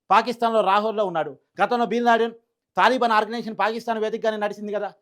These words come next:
So, పాకిస్తాన్ అనేది టెర్రరిస్టులకు ఒక వేదిక, కేర్ ఆఫ్ అడ్రస్. అదొక దేశం కాదు.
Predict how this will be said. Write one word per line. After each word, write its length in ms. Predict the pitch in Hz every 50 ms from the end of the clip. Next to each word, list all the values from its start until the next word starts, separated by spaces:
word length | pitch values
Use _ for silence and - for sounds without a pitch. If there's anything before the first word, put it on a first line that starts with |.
| _ _ _ - 247
So, 80 | 254
పాకిస్తాన్ 640 | 247 - 202 214 240 240 277 262 269 - 262 254 240
అనేది 280 | 226 226 247 240 262
టెర్రరిస్టులకు 600 | 240 220 202 226 233 240 233 233 240 233 - 233
ఒక 100 | 214 208
వేదిక, 460 | 202 208 226 214 220 - - 226 220
కేర్ 260 | 208 - 208 226 233 233
ఆఫ్ 160 | 220 214 214
అడ్రస్. 400 | 208 - 160 151 - 233 220 - - _ _ - -
అదొక 220 | 196 208 220 226
దేశం 440 | 220 151 233 269 262 254 262 247 254
కాదు. 500 | 240 240 226 214 - 262 240 185 - -